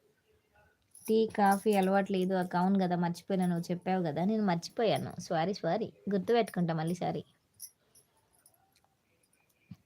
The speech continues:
ఎక్కడుంది మేడం? లైవ్ క్లోజ్ చేసిందా?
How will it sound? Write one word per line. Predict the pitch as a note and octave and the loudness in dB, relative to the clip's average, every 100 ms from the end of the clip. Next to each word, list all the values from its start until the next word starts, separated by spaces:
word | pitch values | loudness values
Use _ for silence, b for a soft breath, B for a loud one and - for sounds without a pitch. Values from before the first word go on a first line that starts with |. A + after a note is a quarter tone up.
| _ - _ _ - | _ -20 _ _ -4
ఎక్కడుంది | G#3+ G#3+ A#3+ C#4 B3+ | -4 2 4 4 4
మేడం? | G#3+ G#3+ A3 F#3+ F3+ - | 6 6 6 6 2 0
లైవ్ | G#3 A3+ | 2 4
క్లోజ్ | - A3 A3 | 4 4 6
చేసిందా? | A#3+ A#3+ G#3+ G#3 | 2 4 4 4